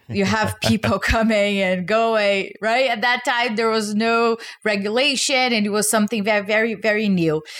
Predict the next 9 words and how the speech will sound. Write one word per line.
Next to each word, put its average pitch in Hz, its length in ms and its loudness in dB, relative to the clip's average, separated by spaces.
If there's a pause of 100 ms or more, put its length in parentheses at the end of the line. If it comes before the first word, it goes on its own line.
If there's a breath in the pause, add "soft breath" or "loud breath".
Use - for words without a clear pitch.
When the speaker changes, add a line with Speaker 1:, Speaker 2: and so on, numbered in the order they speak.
(240 loud breath)
Speaker 1:
And 233 120 0
nowadays 277 580 0
we 294 140 0
invest 233 600 0
out 220 200 0
of, 233 180 0
out 233 160 0
of 214 120 0
state 277 540 -2